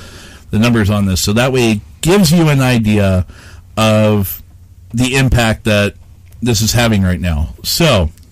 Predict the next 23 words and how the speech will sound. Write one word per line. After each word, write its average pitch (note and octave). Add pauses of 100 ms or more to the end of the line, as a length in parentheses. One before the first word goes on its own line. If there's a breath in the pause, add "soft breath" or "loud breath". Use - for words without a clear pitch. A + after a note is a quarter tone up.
(640)
the B2
United D3
States D#3
v. C3
Oregon B2+
Technical B2
Advisory G#2+
Committee, F#2+ (460 loud breath)
which A2+
provides B2
fishery F3+
managers C#3
with A2+
in-season C#3+
forecasts, G#2
is G2+
forecasting C3+
a G2
twenty D#3
eighteen B2+
fall A#2
Chinook A#2+
run G2+